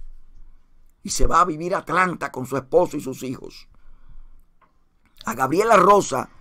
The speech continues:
prácticamente la demolieron.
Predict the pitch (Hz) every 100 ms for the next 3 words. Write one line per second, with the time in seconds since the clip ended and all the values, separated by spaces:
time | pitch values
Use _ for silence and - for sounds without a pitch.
0 | - - - - - - 170 - 202 185
1 | 196 202 190 175 170 170 175 190 226 226
2 | 170 127 -